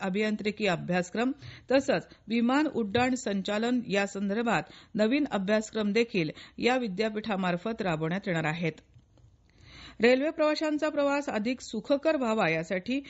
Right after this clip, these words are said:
या महिन्याच्या शेवटी देशभरातील महत्त्वाच्या तीनशे सत्तर रेल्वे गाड्यांना सामान्य श्रेणीचे एक हजार नवीन डबे जोडण्यात येणार आहेत. भारतीय रेल्वे मंडळाच्या माहिती आणि प्रसिद्धी विभागाचे व्यवस्थापकीय संचालक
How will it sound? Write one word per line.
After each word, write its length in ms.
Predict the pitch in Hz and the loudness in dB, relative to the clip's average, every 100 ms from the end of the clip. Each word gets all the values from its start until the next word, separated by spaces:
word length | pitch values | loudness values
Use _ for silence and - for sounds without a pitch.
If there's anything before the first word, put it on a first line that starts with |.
| - - | -16 -2
या 140 | 247 277 | 2 4
महिन्याच्या 440 | 277 285 285 294 | 6 4 2 -2
शेवटी 520 | 285 226 233 254 160 - - - | 0 0 0 0 -2 -4 -16 -2
देशभरातील 680 | 214 254 285 285 285 277 285 | 2 4 4 0 0 0 0
महत्त्वाच्या 720 | 240 220 220 226 220 254 254 | 2 0 0 0 0 0 0
तीनशे 400 | 254 220 196 226 | 0 -2 0 -2
सत्तर 520 | - 196 190 - 302 - | 0 -2 -2 0 0 2
रेल्वे 420 | 175 196 202 262 311 | -2 0 2 2 2
गाड्यांना 560 | 208 175 240 233 143 - - - | 2 2 0 0 -2 -6 -18 -20
सामान्य 540 | - 233 233 277 320 320 | 0 2 4 2 2 0
श्रेणीचे 600 | 254 202 190 175 226 294 - - _ | -2 -2 -2 -2 -2 -2 -4 -20 _
एक 220 | 233 294 - | 0 0 0
हजार 440 | 240 180 233 294 294 | -2 2 2 0 -2
नवीन 400 | 202 208 262 285 | -2 -2 0 0
डबे 300 | 208 185 226 | 0 0 0
जोडण्यात 360 | 202 160 175 - | -2 -2 -4 -2
येणार 180 | 196 170 | -2 0
आहेत. 260 | 165 175 156 - - - | 0 -2 -4 -10 -20 -6
भारतीय 420 | 202 233 254 277 269 | 0 0 2 2 4
रेल्वे 260 | 233 226 | 2 0
मंडळाच्या 540 | 226 220 220 220 233 226 | 0 0 0 0 -2 -2
माहिती 480 | 208 185 185 247 | 0 0 0 -4
आणि 220 | 247 196 190 | -2 -2 -2
प्रसिद्धी 500 | 185 - 202 247 247 | -2 -4 -2 2 2
विभागाचे 600 | 220 214 208 208 233 269 - - | 2 2 0 0 -2 -2 -8 -6
व्यवस्थापकीय 800 | 190 214 233 262 247 254 294 302 | 0 2 2 0 0 0 0 0
संचालक 580 | 285 185 170 220 240 | 0 0 0 0 2